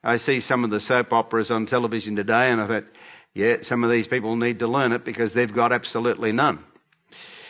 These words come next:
I have determined, I've made up my mind to honour no one else but Jesus.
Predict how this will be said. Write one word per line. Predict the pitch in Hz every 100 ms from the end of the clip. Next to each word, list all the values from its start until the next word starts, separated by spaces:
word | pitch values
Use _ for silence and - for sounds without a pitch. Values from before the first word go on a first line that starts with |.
| - - - - - _ _ - -
I | 139 151
have | 135
determined, | 139 - 180 196 139 87 - - _ _ _ _ _ _ _ _ _ _ _ _ -
I've | 120 101
made | 107 127 147 147
up | 139
my | 147 135 135
mind | 135 143 143 123 92 80 - 82 - - _ -
to | 123 - -
honour | 139 139 101
no | 104 120 151
one | 160 139
else | 87 87 - - _ _ _ _ _ _ -
but | 101
Jesus. | - 113 95 - - - -